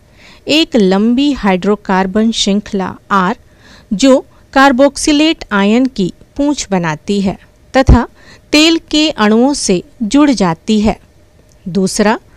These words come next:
सीओओ ऋण आयन भाग, जो सिर बनाता है तथा जल में विलेय होता है।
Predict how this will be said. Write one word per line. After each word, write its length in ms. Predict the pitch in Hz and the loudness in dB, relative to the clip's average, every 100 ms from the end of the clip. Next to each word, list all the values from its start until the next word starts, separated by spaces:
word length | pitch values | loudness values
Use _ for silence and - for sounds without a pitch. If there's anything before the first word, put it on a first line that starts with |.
| - - | -20 -18
सीओओ 920 | - - 302 311 311 233 226 254 - 208 247 - - _ | -10 -2 2 2 2 2 4 2 2 2 2 -2 -20 _
ऋण 220 | 202 214 190 | 0 2 2
आयन 340 | 175 196 208 | 0 0 -2
भाग, 340 | - 160 185 294 _ _ _ | -4 -6 -6 -8 _ _ _
जो 360 | 202 226 262 - - | -2 4 4 2 -8
सिर 360 | - - 311 302 | -12 -2 0 2
बनाता 500 | 196 175 165 160 254 | 0 -2 -4 -4 -2
है 260 | 254 220 233 - _ _ - | 0 -2 -6 -12 _ _ 0
तथा 360 | 240 220 190 - _ _ | 4 4 2 -6 _ _
जल 320 | 202 269 302 | 0 4 4
में 280 | 302 233 226 - | 4 0 0 -6
विलेय 440 | 190 220 247 285 302 | -2 0 2 2 0
होता 380 | - 170 - 165 | -2 -4 -4 -4
है। 200 | 190 196 | -2 -4